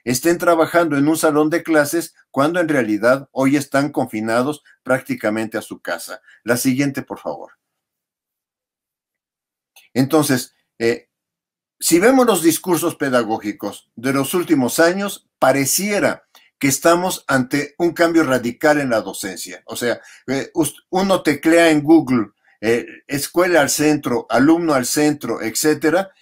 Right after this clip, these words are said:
este, y van a aparecer una cantidad de artículos,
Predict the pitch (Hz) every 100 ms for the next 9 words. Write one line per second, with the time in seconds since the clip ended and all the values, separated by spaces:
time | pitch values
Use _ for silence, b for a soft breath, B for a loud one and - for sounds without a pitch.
0 | b 123 120 - 123 127 143 131 175 190
1 | 170 147 127 127 170 165 180 214 214 196
2 | 175 151 143 143 151 185 170 127 - 156
3 | 156 147 143 190 -